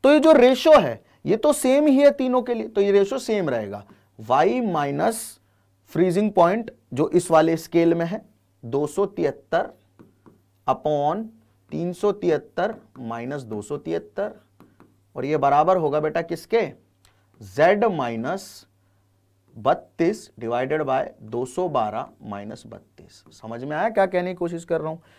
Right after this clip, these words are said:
कि आपको एक फॉर्मूला मिलेगा कि किसी भी एक स्केल में अगर रीडिंग आ रही है एक्स और आपको उसकी दूसरे स्केल में रीडिंग देखनी है, तो आप क्या करोगे? एक्स माइनस फ्रीजिंग पॉइंट upon boiling point minus freezing point हमेशा कांस्टेंट रहेगा किसी भी स्केल के लिए।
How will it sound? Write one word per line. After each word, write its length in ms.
कि 80
आपको 360
एक 260
फॉर्मूला 480
मिलेगा 380
कि 180
किसी 320
भी 260
एक 240
स्केल 380
में 140
अगर 320
रीडिंग 340
आ 100
रही 220
है 60
एक्स 440
और 100
आपको 320
उसकी 840
दूसरे 680
स्केल 360
में 120
रीडिंग 360
देखनी 400
है, 220
तो 60
आप 200
क्या 160
करोगे? 360
एक्स 220
माइनस 540
फ्रीजिंग 340
पॉइंट 280
upon 360
boiling 560
point 240
minus 280
freezing 400
point 240
हमेशा 300
कांस्टेंट 560
रहेगा 240
किसी 360
भी 120
स्केल 380
के 100
लिए। 200